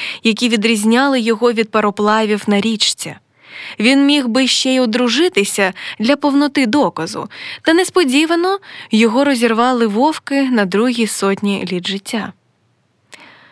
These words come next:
Дивний настрій опановує нами.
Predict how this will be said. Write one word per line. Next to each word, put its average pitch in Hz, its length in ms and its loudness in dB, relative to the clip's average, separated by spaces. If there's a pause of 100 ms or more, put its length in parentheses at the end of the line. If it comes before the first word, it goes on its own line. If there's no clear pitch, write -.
(260)
Дивний 247 400 2
настрій 247 540 0
опановує 214 600 0
нами. 196 500 -2